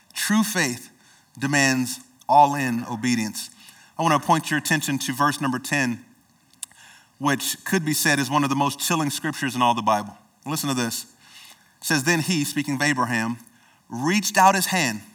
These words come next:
and took the knife to slay his son."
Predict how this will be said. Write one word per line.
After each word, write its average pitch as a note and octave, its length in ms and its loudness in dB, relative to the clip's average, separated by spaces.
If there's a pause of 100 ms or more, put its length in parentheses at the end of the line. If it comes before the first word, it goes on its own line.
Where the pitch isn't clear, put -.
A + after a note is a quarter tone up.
(760)
and C#3 200 -2
took G#3+ 320 -2
the G3+ 100 0
knife D3+ 520 2 (580)
to C3+ 120 -6
slay A#2 580 -4 (800)
his B2 160 -6
son." G2+ 360 -4